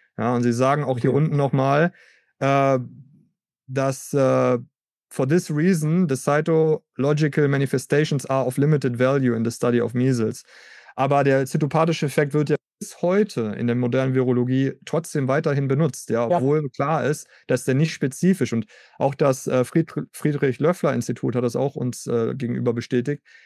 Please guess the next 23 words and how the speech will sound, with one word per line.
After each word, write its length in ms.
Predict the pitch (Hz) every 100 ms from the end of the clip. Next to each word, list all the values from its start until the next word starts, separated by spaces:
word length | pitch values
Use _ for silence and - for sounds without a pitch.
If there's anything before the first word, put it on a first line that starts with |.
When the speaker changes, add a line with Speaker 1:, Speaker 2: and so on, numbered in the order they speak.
| _
Speaker 1:
dass 220 | 131 -
der 160 | - 127
zytopathische 580 | - 139 127 139 131 131
Effekt 300 | - 131 120
selbstverständlich 800 | 131 - 120 - 135 139 127 127
auch 260 | 123 127 _ - _
ohne, 920 | 151 185 180 143 117 113 113 107 110 -
äh, 40 |
Inokulation 920 | 123 120 117 127 117 110 - 120 117
auftreten 500 | 107 117 - 107 120
kann, 200 | 113 104 107
ne? 120 | 127
Der 80 | 113
ist 240 | 120 -
komplett 300 | - 120 143
unspezifisch. 920 | 151 156 - 120 117 113 - 147 - - _ -
Speaker 3:
Der 100 | 185
ist 100 | -
Speaker 1:
Und 60 |
Speaker 3:
unspezifisch, 580 | 160 247 254 147 - -
ja. 140 | 135 156 -
Speaker 1:
Ja, 180 | 135 131
genau. 200 | 120